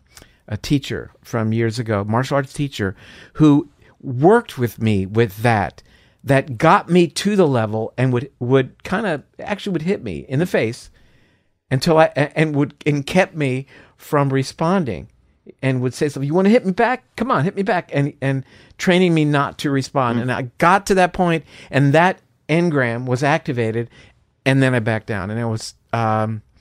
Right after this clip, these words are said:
Speaker 1: very grateful for that training because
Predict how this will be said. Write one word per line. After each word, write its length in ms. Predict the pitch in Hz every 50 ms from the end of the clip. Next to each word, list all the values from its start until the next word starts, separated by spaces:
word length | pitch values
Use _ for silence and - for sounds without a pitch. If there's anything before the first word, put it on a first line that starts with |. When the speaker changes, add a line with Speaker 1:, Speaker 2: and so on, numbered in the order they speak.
| _ _ _ - - - _ -
Speaker 1:
very 240 | 110 104 135 135 131
grateful 600 | 110 127 127 127 139 - - 113 98 76 73 73 -
for 220 | - - 123 113
that 280 | 107 113 110 101 - _ _ _
training 440 | - - 147 170 196 156 98 90 98
because 380 | 107 117 - 127 120 117 -